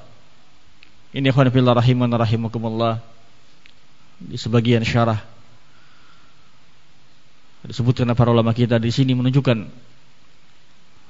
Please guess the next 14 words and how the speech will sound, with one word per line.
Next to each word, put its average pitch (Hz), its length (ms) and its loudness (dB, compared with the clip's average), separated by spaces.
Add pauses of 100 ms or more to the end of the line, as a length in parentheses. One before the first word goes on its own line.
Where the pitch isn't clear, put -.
(160)
bagaimana 143 400 6
Rasulullah 135 480 6
sallallahu 123 480 4
alaihi 120 400 0
wasallam, 117 480 0 (2000)
bagaimana 120 800 6 (640)
para 120 160 2
sahabat 123 400 4
Rasulullah 123 560 6
sallallahu 120 480 4
alaihi 123 480 4
wasallam 117 480 0 (1700)
memiliki 127 400 4
ihtimam, 131 480 4